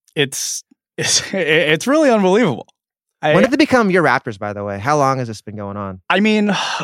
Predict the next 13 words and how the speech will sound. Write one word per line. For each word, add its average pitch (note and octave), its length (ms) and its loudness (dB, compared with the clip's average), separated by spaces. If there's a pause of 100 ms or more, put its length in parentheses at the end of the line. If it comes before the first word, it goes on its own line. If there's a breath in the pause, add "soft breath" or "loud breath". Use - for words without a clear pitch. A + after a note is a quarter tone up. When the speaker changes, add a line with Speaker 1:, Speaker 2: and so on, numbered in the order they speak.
(140)
Speaker 1:
<sighs> - 440 -20
how A#3+ 200 0
far A#3+ 200 2
do A3 120 2
we, G3 200 0 (120)
how A3 180 0
far A#3 220 2
do G#3+ 80 0
we F3 160 0
wanna D3 340 2
go B2 140 -2
back? D#3 240 -4
I, F3 260 2